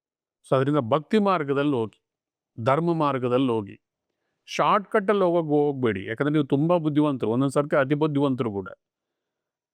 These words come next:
ಶಾರ್ಟ್‌ಕಟ್ಟಲ್ಲಿ ಹೋಗಿ ದುಡ್ಡು ಮಾಡೋಕ್ಕೆಲ್ಲ ಹೋಗ್ಬೇಡಿ, ಧರ್ಮ ಮಾರ್ಗದಲ್ಲಿ ಹೋಗಿ, ಕಷ್ಟಪಟ್ಟು ದುಡೀರಿ. ಖಂಡಿತ ಈ ತಿಂಗಳು ನಿಮ್ಗೆ ಜಯ ಇದೆ. ನಿಮ್ಗೆ ಯಾವುದು ಗ್ರಹಗಳು ಅನೂನ್ಕ-, ಅನಾನುಕೂಲವಾಗಿದ್ದೋ ಆ ಗ್ರಹಗಳು ಶಾಂತಿ ಮಾಡ್ಕೊಳ್ಳಿ.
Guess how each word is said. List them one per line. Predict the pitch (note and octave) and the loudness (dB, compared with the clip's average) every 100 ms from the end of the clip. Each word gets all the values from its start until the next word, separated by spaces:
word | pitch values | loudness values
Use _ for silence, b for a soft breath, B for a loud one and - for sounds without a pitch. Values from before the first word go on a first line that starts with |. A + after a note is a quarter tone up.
| _ - | _ -10
ಶಾರ್ಟ್‌ಕಟ್ಟಲ್ಲಿ | - D3 E3 F#3+ F3+ F3 | -2 -2 0 0 0 2
ಹೋಗಿ | E3 D3+ E3 | 2 2 0
ದುಡ್ಡು | D3 C#3 C#3 | 0 0 0
ಮಾಡೋಕ್ಕೆಲ್ಲ | C3+ B2+ B2 C#3+ | 0 0 0 0
ಹೋಗ್ಬೇಡಿ, | B2 B2+ B2 A#2 A2+ | 0 0 0 0 0
ಧರ್ಮ | B2+ C3 D#3 F3 | 0 0 0 0
ಮಾರ್ಗದಲ್ಲಿ | F3 E3+ E3 D#3 | 0 0 2 2
ಹೋಗಿ, | D3 C#3+ D#3 | 0 0 -4
ಕಷ್ಟಪಟ್ಟು | F#3+ - B2 - F3 E3 D3+ C#3+ | -6 -4 -4 0 0 0 -2 0
ದುಡೀರಿ. | D3 D3 C#3+ D3 _ _ _ _ _ _ _ | 2 2 0 -6 _ _ _ _ _ _ _
ಖಂಡಿತ | - B2+ D3 D3 C3 A#2 _ _ _ _ _ _ _ _ _ - | -4 0 0 0 -2 -4 _ _ _ _ _ _ _ _ _ -6
ಈ | C3 | -4
ತಿಂಗಳು | A#2+ C#3+ C#3 | 0 0 2
ನಿಮ್ಗೆ | C3+ A#2+ | 0 0
ಜಯ | A#2 B2+ C3 A#2+ | 2 2 2 0
ಇದೆ. | A#2 C3+ A3 _ _ _ _ _ _ | -4 -6 -8 _ _ _ _ _ _
ನಿಮ್ಗೆ | C#3+ C#3 | -2 0
ಯಾವುದು | C3 A#2+ D#3+ F#3 F#3 | 2 2 2 2 0
ಗ್ರಹಗಳು | D3 C#3+ D#3 D3+ | 2 0 0 -2
ಅನೂನ್ಕ-, | C#3 D#3 D#3+ - D3 | -2 -2 -2 -2 -2
ಅನಾನುಕೂಲವಾಗಿದ್ದೋ | B2 C#3+ E3 D3+ D#3 C#3+ C3+ C3+ C#3+ | 0 0 0 0 2 2 0 0 0
ಆ | C3 | 0
ಗ್ರಹಗಳು | A#2 A#2 B2 B2 | 0 0 0 -2
ಶಾಂತಿ | A#2 A#2 A#2 | -2 -2 0
ಮಾಡ್ಕೊಳ್ಳಿ. | C3 B2+ - B2+ C3 | 0 0 -2 -4 -4